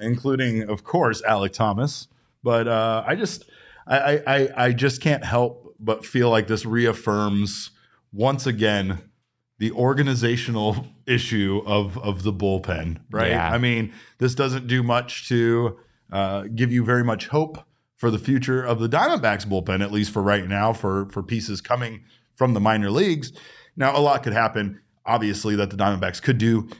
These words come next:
Speaker 1: before next season to address this. And it doesn't mean that, you know, these guys that are starters right now are all gonna be starters. Some of them may end up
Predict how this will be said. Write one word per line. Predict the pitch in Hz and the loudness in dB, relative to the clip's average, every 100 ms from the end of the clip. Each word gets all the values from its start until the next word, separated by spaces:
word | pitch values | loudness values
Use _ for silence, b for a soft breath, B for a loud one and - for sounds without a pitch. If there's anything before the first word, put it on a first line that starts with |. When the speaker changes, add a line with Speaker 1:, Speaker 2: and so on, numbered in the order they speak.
| - | -10
Speaker 1:
before | 104 185 180 | -2 0 2
next | 113 - | 0 -2
season | 110 104 98 | -2 0 -2
to | 98 98 | -2 -4
address | 87 113 113 | -2 -2 -2
this. | - 117 113 | 0 -2 0
And | 110 107 107 104 | 0 0 0 0
it | 131 | 2
doesn't | 139 123 107 | 2 2 0
mean | 110 107 | 0 2
that, | 101 101 - | 2 0 -2
you | 107 | -8
know, | 101 95 | -6 -6
these | 92 104 98 | -6 -4 -2
guys | 101 101 98 95 | 2 2 2 -2
that | 101 | -6
are | 92 92 | -4 -6
starters | - 143 127 110 | 0 2 2 2
right | 110 104 | 0 0
now | 110 110 | 2 2
are | 104 98 | 2 0
all | |
gonna | 101 95 | 0 -4
be | 110 156 | -4 -4
starters. | - 135 127 123 120 110 104 98 | 0 0 2 2 0 -2 -12 -8
Some | - 107 | -4 -2
of | 104 | -2
them | 92 104 | -6 -4
may | 151 139 | -2 -2
end | 113 | -2
up | 101 98 | -4 -8